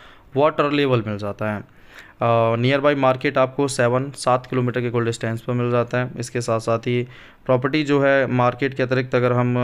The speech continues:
आने जाने के संपूर्ण साधनों को देखें, तो नियर बाई आपको देखने को मिल जाते हैं। बड़े प्लांट भी आपको यहाँ देखने को मिल सकते हैं, जैसे कि आप आम का पेड़ देख सकते हैं, उसके नज़दीक यूकेलिप्टस को भी देख सकते हैं। तो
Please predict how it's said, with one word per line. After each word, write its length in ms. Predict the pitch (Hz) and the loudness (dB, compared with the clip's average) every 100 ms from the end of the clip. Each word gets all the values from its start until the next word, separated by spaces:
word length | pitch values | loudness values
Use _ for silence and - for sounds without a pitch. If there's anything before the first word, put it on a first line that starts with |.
| - | 0
आने 220 | 117 120 | -2 0
जाने 200 | 123 120 | 0 0
के 120 | 120 | -2
संपूर्ण 460 | 117 - 113 123 123 | -4 -6 -4 -2 0
साधनों 380 | 120 113 123 | 0 0 0
को 80 | 127 | -2
देखें, 280 | 120 117 170 | -4 -4 -8
तो 120 | 170 | -6
नियर 240 | 135 127 120 | -2 0 2
बाई 160 | 120 | 2
आपको 260 | 113 110 120 | 0 -2 -4
देखने 280 | 113 117 117 | -4 -4 -2
को 100 | 127 | -2
मिल 140 | 123 | 0
जाते 280 | 117 117 131 | 0 -2 -2
हैं। 140 | 185 - _ _ _ _ - _ - - - - - - - - | -6 -12 _ _ _ _ -20 _ -20 -20 -20 -20 -20 -20 -12 -4
बड़े 180 | 127 143 | 0 0
प्लांट 300 | 139 139 135 | 2 0 2
भी 120 | 139 | 2
आपको 240 | 131 131 | 2 2
यहाँ 120 | 135 | 0
देखने 240 | 127 127 131 | 2 0 0
को 80 | 127 | 0
मिल 140 | 123 | 0
सकते 260 | 120 117 127 | -2 -4 -2
हैं, 60 | |
जैसे 220 | 120 117 | -2 -2
कि 80 | 113 | 0
आप 160 | 117 113 | 0 2
आम 180 | 117 117 | 0 0
का 100 | 120 | -4
पेड़ 240 | 120 113 | -2 -4
देख 140 | 113 | -6
सकते 260 | - 113 - | -8 -10 -6
हैं, 120 | 113 | -4
उसके 240 | 120 - 113 | -6 -6 -6
नज़दीक 420 | 110 104 113 113 | -6 -4 -6 -4
यूकेलिप्टस 600 | 113 110 117 113 120 117 | -6 -4 -4 -4 -4 -4
को 120 | 120 | -4
भी 100 | 117 | -4
देख 160 | 117 110 | -4 -8
सकते 280 | 113 - | -12 -6
हैं। 160 | 123 160 | -6 -6
तो 280 | 139 123 | -4 -2